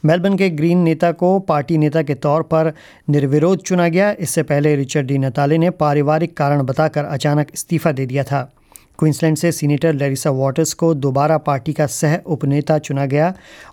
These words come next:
उनके साथ दूसरे सह उपनेता तस्मानिया से सीनेटर निक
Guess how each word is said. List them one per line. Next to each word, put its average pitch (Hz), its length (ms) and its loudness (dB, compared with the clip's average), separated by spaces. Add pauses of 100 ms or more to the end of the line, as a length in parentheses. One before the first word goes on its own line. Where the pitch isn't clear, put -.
उनके 143 200 0
साथ 147 200 0
दूसरे 139 560 -2
सह 135 220 -2
उपनेता 143 480 0
तस्मानिया 147 560 0
से 147 160 -2
सीनेटर 147 540 -2 (100)
निक 156 320 0